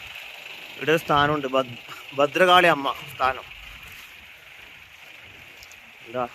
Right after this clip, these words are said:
ആൾക്കാരെല്ലാം മുകളിൽ നിന്ന് ഇങ്ങോട്ട് വരുന്നുണ്ട് കേട്ടോ. ഇവിടെ ഒരു ചെറിയ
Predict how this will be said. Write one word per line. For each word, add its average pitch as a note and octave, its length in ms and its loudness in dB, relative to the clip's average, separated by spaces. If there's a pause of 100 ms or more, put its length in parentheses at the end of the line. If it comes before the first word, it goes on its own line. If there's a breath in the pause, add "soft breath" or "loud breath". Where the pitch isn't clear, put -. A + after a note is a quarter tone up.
(160)
ആൾക്കാരെല്ലാം D3 480 0
മുകളിൽ C#3 180 0
നിന്ന് D3 120 -4
ഇങ്ങോട്ട് D3 240 -2
വരുന്നുണ്ട് B2+ 280 -2
കേട്ടോ. A2+ 180 -4 (1300)
ഇവിടെ D3 200 -6
ഒരു D#3 120 -2
ചെറിയ D#3+ 160 2